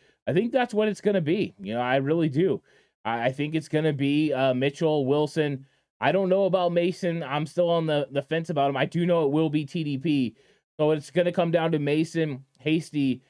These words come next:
and Trey Sermon, and they might ultimately have to move on from Trey Sermon. So we'll see if they do. I think that is a, a big one. And Michael Humphrey coming with, uh, "Everybody relax. We're coming off three games in seventeen days plus training camp in their,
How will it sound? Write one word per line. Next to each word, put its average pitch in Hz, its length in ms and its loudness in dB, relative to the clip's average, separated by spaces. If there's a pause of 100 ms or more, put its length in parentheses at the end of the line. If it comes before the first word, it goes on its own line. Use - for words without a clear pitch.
(240)
and 143 240 0
Trey 170 220 0
Sermon, 160 380 0
and 139 100 -2
they 143 80 0
might 143 260 -2
ultimately 147 460 -2
have 139 180 0
to 143 80 -4
move 139 220 -2
on 135 100 -2
from 127 140 -10
Trey 135 180 0
Sermon. 135 480 -2 (460)
So 131 60 0
we'll 147 180 0
see 151 240 0
if 139 80 -4
they 131 140 0
do. 135 540 0
I 120 140 -4
think 135 180 -4
that 123 160 0
is 120 140 -6
a, 117 180 -2
a 123 80 -2
big 139 240 0
one. 123 220 0
And 127 140 -2
Michael 160 280 0
Humphrey 160 380 -2
coming 151 280 -4
with, 143 220 -2 (380)
uh, 127 180 0
"Everybody 180 560 0
relax. 127 1080 0
We're 147 120 0
coming 165 300 0
off 156 220 0
three 160 200 0
games 151 300 -2
in 143 60 -8
seventeen 151 440 -4
days 147 280 -2
plus 139 240 -6
training 156 340 -4
camp 156 300 -4 (480)
in 147 120 -2
their, 139 300 2